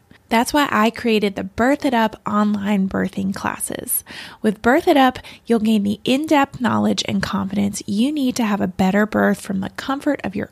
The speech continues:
own home at a price point that can't be beat. Head on over to mommylabornurse dot com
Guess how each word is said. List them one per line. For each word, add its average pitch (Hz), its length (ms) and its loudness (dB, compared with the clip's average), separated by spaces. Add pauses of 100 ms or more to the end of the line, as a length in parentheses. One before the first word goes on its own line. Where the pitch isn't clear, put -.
own 226 260 4
home 196 360 2 (340)
at 320 140 2
a 370 60 0
price 277 340 2
point 226 340 2
that 202 200 -6
can't 190 340 -4
be 202 140 -4
beat. 190 260 -6 (440)
Head 277 180 2
on 311 160 2
over 254 240 2
to - 160 -2
mommylabornurse 226 920 2
dot - 260 -2
com 185 320 -2